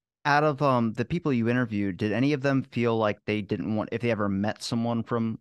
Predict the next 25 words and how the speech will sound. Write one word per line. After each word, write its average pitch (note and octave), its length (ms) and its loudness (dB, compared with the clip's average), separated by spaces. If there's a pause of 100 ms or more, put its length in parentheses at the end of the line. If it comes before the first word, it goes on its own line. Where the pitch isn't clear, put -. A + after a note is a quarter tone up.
like, G#2 240 -10
one A2+ 160 -4
of G#2+ 60 -4
these A2+ 160 -6
sites A2 400 -4
or F#2+ 160 -4
any G#2 160 -2
of G2 80 -6
these G#2+ 160 -6
apps, G#2 380 -4
that - 120 -4
they G#2 100 -4
wouldn't G#2 320 -4
disclose G2+ 500 -4
that G2 220 -6
that's G2 300 -4
where G2+ 140 -2
they F#2+ 160 -4
met? G2 400 -4 (360)
I've C3 140 0
had F#3+ 140 2
a C#3+ 80 4
couple C#3+ 320 -2
people, A2 400 -2
like, G#2 200 0